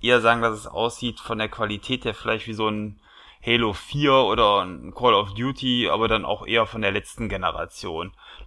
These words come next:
Äh, nicht von der aktuellen,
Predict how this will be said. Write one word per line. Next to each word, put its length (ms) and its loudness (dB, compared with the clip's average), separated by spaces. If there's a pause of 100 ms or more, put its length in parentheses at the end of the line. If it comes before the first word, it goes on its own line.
(240)
Äh, 280 -6
nicht 480 -10
von 180 -8
der 140 2
aktuellen, 920 -4